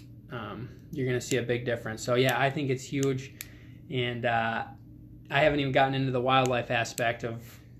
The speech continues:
I'm a farm bill biologist, a Pheasants Forever farm bill biologist, so we wanna talk about the benefits for wildlife, and,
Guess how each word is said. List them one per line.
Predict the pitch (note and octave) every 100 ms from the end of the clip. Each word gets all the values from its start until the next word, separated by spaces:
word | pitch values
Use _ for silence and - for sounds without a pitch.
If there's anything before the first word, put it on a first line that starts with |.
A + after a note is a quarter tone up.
| -
I'm | C3+
a | C3+
farm | C#3+ C3
bill | C3 B2
biologist, | B2+ B2+ C3 B2+ C3+ B2+ - - - - -
a |
Pheasants | C3 D#3 D3+ D3
Forever | C3 D3+ C#3
farm | C3 C#3 C3
bill | B2+
biologist, | B2+ B2 B2 B2 B2+ -
so | C3+
we | C3
wanna | C3+ C#3+
talk | C3 C#3+ B2+
about | C3+ C3 B2 -
the | B2 A#2+ A#2
benefits | C#3+ C#3+ - C#3+
for | - C3+
wildlife, | B2 B2 A#2+ A#2+ A#2 A2+ B2+
and, | A#2 A2+